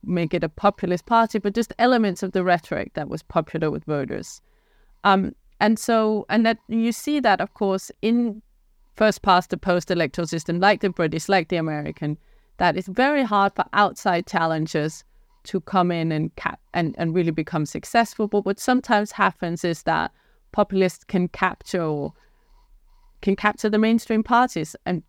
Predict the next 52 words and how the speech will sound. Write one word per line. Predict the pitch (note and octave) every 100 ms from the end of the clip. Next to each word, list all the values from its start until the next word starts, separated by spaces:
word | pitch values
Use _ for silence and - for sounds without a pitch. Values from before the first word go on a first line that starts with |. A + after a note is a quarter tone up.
| -
that | F3+
has | F#3 F3
not | G3+ G#3+ F3+
happened, | - G#3 - F3
I | E3
think, | D#3 G3
to | - G3
that | F3
extent | E3 - G#3 F3+
in | F3
the | F3
U | E3 F3+
K, | - A3+
but | G#3
it | G#3+
certainly | - B3 A3 G#3
happened | G3+ G3+ - G3
in | F#3
the | F3+
U | F3 F#3
S | D#3 D3+ -
with | E3
the | D#3
Republican | D3+ - D#3+ D#3+ - D3+
Party, | D#3 C#3+ - - D3+ - _ _
where, | F3
of | D#3+
course, | - E3+
now | E3 D#3
the | D#3 D#3
main | D#3+ D#3
contender | D3+ D#3 - E3 D3+ D3
and | D3
perhaps | - D3 -
the | G#3+
only | A#3 A3
contender | - F3 - D#3+ D#3
for | - D#3
the, | C#3+ - _ _ _ _ _
for | -
the | E3
presidential | - E3 E3 E3 C#3+ D#3+
candidacy | D#3 E3+ D#3+ D#3+ - D#3+
of | D#3 - -
the | D#3+
Republicans | F#3+ - D4+ C4 B3 A3 G#3+
is | G3+
Donald | G3 F#3 E3+
Trump, | - E3 C3
and | D#3+
who | F3 F#3
is, | F3 -